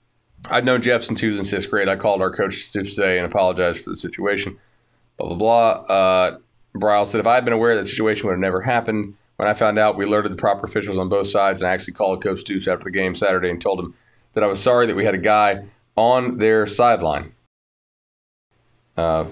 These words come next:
he said, "And it's bar-, it's embarrassing to me, quite honestly. To me, there's not an advantage, first and foremost, in today's world." I mean,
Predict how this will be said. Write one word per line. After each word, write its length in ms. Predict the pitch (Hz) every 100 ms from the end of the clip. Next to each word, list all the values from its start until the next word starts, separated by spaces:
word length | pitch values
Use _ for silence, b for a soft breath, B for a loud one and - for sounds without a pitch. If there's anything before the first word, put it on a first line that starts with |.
| - - _ _ _ _ _ _ _ _ _ b b b _ _ _ 117
he 80 |
said, 220 | 110 110 98
"And 100 | 104
it's 160 | 101
bar-, 220 | 123 123
it's 140 | 123 120
embarrassing 440 | 104 123 123 123
to 60 | 113
me, 120 | 107
quite 220 | 101 113
honestly. 380 | 104 104 95 95
To 80 | 92
me, 200 | 113 113
there's 200 | 101 98
not 140 | 110
an 60 | 104
advantage, 400 | 98 101 101 92
first 260 | 107 101 92
and 120 | 92
foremost, 420 | 104 98 92 -
in 100 | 92
today's 320 | - 95 90
world." 320 | 117 127 117
I 60 | 101
mean, 280 | 95 90